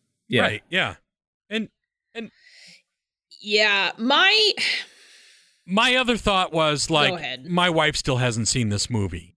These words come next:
Speaker 2: And when she sees that scene, now I'm gonna have to try to explain that to her. "No, he's actually,"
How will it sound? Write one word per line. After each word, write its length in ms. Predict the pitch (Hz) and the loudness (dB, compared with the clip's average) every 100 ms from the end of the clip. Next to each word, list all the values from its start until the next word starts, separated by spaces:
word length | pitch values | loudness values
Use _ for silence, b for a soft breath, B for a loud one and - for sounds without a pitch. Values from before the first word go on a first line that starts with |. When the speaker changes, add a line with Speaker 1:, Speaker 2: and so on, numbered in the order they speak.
| _ | _
Speaker 2:
And 160 | 131 | -2
when 120 | 131 127 | -2 0
she 180 | - | -2
sees 540 | 135 - 202 190 160 135 | -2 0 0 0 -2 -2
that 520 | 135 135 131 - - - _ _ _ _ _ _ | -2 0 0 -2 -12 -20 _ _ _ _ _ _
scene, 580 | - - 156 127 113 110 - _ _ _ _ | -4 0 2 2 0 -4 -10 _ _ _ _
now 300 | 127 147 165 | -2 0 2
I'm 60 | 160 | 0
gonna 160 | 156 143 | 0 2
have 200 | 143 131 | 0 -2
to 80 | |
try 260 | 135 135 127 | -4 0 0
to 100 | 123 | 0
explain 580 | 113 - - 143 143 123 | -2 -6 -4 -4 -2 -2
that 260 | 92 - | -4 -8
to 200 | - 107 | -6 -4
her. 260 | 82 85 90 _ _ | -4 -6 -8 _ _
"No, 300 | 151 165 165 | -4 0 2
he's 200 | 160 160 | 2 2
actually," 500 | 127 123 - 127 123 | 2 0 0 -2 -2